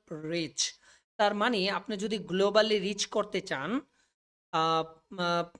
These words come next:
তাহলে আপনাকে ইংরেজি শিখতে হবে। কারণ আমাদের যত ক্লায়েন্ট আছে, সবগুলোই হচ্ছে, আহ, ইংরেজ,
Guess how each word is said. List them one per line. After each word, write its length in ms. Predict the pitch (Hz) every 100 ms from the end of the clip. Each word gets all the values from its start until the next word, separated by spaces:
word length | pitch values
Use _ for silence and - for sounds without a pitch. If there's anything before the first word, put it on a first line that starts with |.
| _
তাহলে 260 | 190 190 226
আপনাকে 380 | 202 196 180 262
ইংরেজি 380 | 220 190 185
শিখতে 340 | 233 - 185 190
হবে। 220 | 156 160
কারণ 280 | 185 190 214
আমাদের 560 | 180 185 196 240 262 262 -
যত 280 | 214 240 311
ক্লায়েন্ট 500 | 311 220 208 220 185
আছে, 260 | - 277
সবগুলোই 540 | - 233 220 233 247 254
হচ্ছে, 300 | 254 - 349
আহ, 1160 | 571 _ _ _ _ _ - 214 190 185 190
ইংরেজ, 600 | 240 226 226 277 269 -